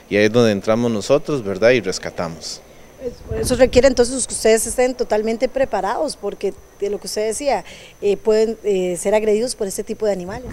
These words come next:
Speaker 1: Claro, tenemos que tener los conocimientos de cómo lo tratamos, equipo de protección personal completo,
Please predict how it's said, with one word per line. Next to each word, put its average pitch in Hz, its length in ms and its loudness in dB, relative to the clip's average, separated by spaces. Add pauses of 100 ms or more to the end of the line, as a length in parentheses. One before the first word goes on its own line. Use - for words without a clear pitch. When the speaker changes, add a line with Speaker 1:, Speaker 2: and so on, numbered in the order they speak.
(100)
Speaker 1:
Claro, 139 280 6
tenemos 110 400 -2
que 139 120 -4
tener 113 240 0
los 131 140 -4
conocimientos 117 680 -2
de 98 120 0
cómo 110 240 0
lo 120 100 2
tratamos, 135 640 0 (340)
equipo - 300 -4
de 117 80 4
protección 110 800 -2 (680)
personal 101 520 -2
completo, 151 720 2